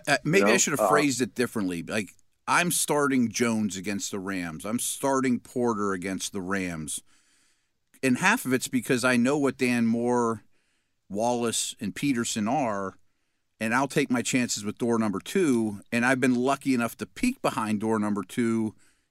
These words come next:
Speaker 1: and I liked what I've seen so far.
Speaker 2: Yeah, no, I, I get that. And
Speaker 1: Yeah,
Speaker 2: I'm
Speaker 1: yeah,
Speaker 2: not
Speaker 1: yeah.
Speaker 2: saying you, you pull them at the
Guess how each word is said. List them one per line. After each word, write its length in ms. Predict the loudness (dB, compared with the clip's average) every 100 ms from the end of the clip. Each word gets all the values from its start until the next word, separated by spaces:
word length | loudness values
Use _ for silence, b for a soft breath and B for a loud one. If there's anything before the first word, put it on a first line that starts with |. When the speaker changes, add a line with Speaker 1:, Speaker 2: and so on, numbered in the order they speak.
| -2
Speaker 1:
and 120 | 2
I 80 | 4
liked 340 | 4 2 2
what 100 | 0
I've 120 | 0 0
seen 260 | 0 0
so 200 | 0 -2
far. 280 | -4 -6 -6 -12 _ _ _ _ _ _ _ _ _ _ -2
Speaker 2:
Yeah, 200 | 2 4 4
no, 180 | 4
I, 100 | 2 0 -4
I 100 | -6 0
get 200 | -2 0
that. 200 | -4 0
And 100 | 2
Speaker 1:
Yeah, 100 | 4
Speaker 2:
I'm 60 |
Speaker 1:
yeah, 60 | 4
Speaker 2:
not 120 | 2
Speaker 1:
yeah. 60 | -2
Speaker 2:
saying 340 | -4 -2 -2 -2 _ _ _
you, 140 | 2 2
you 160 | 0 -2 2
pull 200 | 2 2
them 80 | -2
at 100 |
the 80 | -10